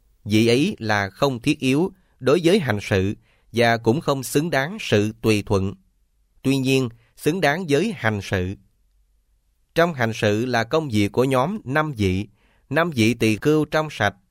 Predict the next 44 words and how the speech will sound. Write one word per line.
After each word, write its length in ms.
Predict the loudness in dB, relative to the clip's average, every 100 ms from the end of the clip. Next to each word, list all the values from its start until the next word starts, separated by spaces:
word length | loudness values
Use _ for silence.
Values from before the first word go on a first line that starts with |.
| -6
là 260 | 0 0 2
thiết 260 | 0 2
yếu 280 | 2 4 4
đối 220 | 2 2
với 160 | 2 0
hành 200 | -2 -6
sự. 320 | -2 -2 -2 -6 _ _ _ _ _
Các 180 | -4 -2
vị 240 | -2 -2
trong 240 | -2 -4 -4
sạch 240 | -2 -4 0
còn 200 | 0 2
lại 300 | 0 0 -4 _ _ _
là 260 | -2 0 0
xứng 280 | -2 -2 0
đáng 260 | -2 -2 -4
sự 280 | -2 0 -2 0
tùy 220 | 0 0
thuận. 300 | -2 -2 -4 -10 _ _ _ _ _ _ _ _ _
Hội 280 | 0 0 0
chúng 280 | -2 -2 -2
thực 260 | -2 -2 -2
thi 220 | 0 0
hành 200 | 0 -2
sự 340 | 0 0 0 -2
cho 140 | -2 0
vị 160 | -2 -2
nào, 360 | 0 0 -2 -8 _ _ -6
vị 280 | 0 2
ấy 280 | 4 0 -2 -4
là 320 | 0 0 0
không 260 | 0 0
thiết 200 | 0 -2
yếu 340 | 0 -2 -2 -2
đối 200 | 0 2
với 160 | 2 0
hành 220 | 0 -2
sự 340 | 0 0 0 -4 _ _ _
và 280 | 0 2 0
cũng 260 | 0 -2
không 260 | 0 0 0
xứng 260 | 0 0 0
đáng 240 | 0 -2
sự 280 | 0 0 0